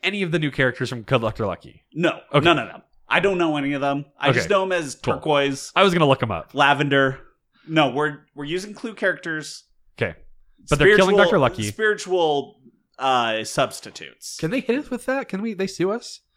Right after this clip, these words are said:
Speaker 1: if we use their, the characters? I
Speaker 2: That,
Speaker 1: think we have to
Speaker 2: that's
Speaker 1: change
Speaker 2: what I'm
Speaker 1: them
Speaker 2: saying.
Speaker 1: slightly.
Speaker 2: We don't use the same names.
Speaker 1: Oh,
Speaker 2: We
Speaker 1: I
Speaker 2: use
Speaker 1: see what you're
Speaker 2: different,
Speaker 1: saying.
Speaker 2: they're just similar on
Speaker 1: We'll,
Speaker 2: two.
Speaker 1: we'll do different colors. We'll do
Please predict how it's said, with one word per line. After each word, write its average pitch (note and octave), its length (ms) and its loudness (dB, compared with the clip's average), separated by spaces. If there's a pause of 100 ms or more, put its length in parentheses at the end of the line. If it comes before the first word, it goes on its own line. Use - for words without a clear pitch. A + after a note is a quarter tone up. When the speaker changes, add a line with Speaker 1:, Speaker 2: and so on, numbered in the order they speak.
(280)
Speaker 1:
if - 80 -20
we F#3 100 -2
use F#3 200 -4
their, F3+ 320 0 (120)
the E3 80 -6
characters? G#3 560 -4 (300)
I F#3 60 -8
Speaker 2:
That, F3+ 80 6
Speaker 1:
think B3+ 120 4
we D4+ 60 4
have D#4 100 2
to B3 60 6
Speaker 2:
that's A#3+ 80 4
Speaker 1:
change - 80 2
Speaker 2:
what F3 40 6
I'm D3 40 2
Speaker 1:
them E3+ 80 4
Speaker 2:
saying. A#3+ 100 4
Speaker 1:
slightly. D3 160 6
Speaker 2:
We - 40 2
don't G#3+ 200 2
use G#3 200 -4
the F#3+ 100 -6
same F#3+ 240 -2
names. D3 520 -6
Speaker 1:
Oh, D3+ 200 6
Speaker 2:
We C3+ 60 4
Speaker 1:
I D3 40 4
Speaker 2:
use E3 100 0
Speaker 1:
see D#3+ 60 2
what C#3+ 60 2
you're - 20 -
Speaker 2:
different, A#2+ 220 0
Speaker 1:
saying. - 60 -20 (200)
Speaker 2:
they're E3+ 120 2
just D3+ 220 -6
similar C3 440 -2 (200)
on B2+ 100 0
Speaker 1:
We'll, G#3 60 4
Speaker 2:
two. A2 240 -2
Speaker 1:
we'll G3 100 4
do B3 120 4
different F3 420 -4
colors. A2+ 300 0
We'll A2+ 120 -4
do C#3+ 380 0